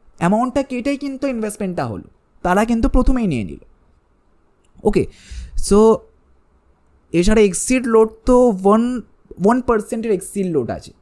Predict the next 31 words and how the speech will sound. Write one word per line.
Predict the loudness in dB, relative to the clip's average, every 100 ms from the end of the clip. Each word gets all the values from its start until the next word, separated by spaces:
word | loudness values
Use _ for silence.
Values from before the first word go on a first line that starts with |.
| _ _ _ _ _ _ _ _ _ _
মানে | -2 -2
যখন | 0 0 0 0
আপনি, | -2 -4 -8 -10 -10 _ _ _ _
আপনার | -10 -6 -4
ইনভেস্টমেন্টটা | -4 -6 -8 -8 -6 -4
হয়ে | -4 -4
যাবে, | -4 -8 -12 _ _ _ _ _ -8
যখন | -6 -2 -2
ম্যাচুরিটি | -2 -4 -8 -6 -4
আসবে, | -4 -6
মানে | -8 -6
যখন | -8 -6 -6
আপনি | -6 -6 -4
উইথড্র | -4 -4 -2 0
করবেন, | 2 0 -2 -12 _ _ _ _ _ _ _ -20 _ _ _ _
উইথড্র | -6 -4 -2 -4
করে | -2 -2
নিজের | -2 -2
ব্যাংকের | -2 -4 -4 -4
অ্যাকাউন্টে | -6 -6 -6 -4 -2
আনবেন, | -2 -4 -8 -12 -8
এক্সিট | -6 -4 -2 2 2 0 _
তার | -2 -2
লোড | 0 0
লাগবে, | 0 -4 -6 -8
এক্সিট | -6 -6 -6
করে | -4 -6
একটা | -2 -4
চার্জ | -2 -2 -2 -4
নেবে | -4 -2
কোম্পানি। | -2 -4 -6 -8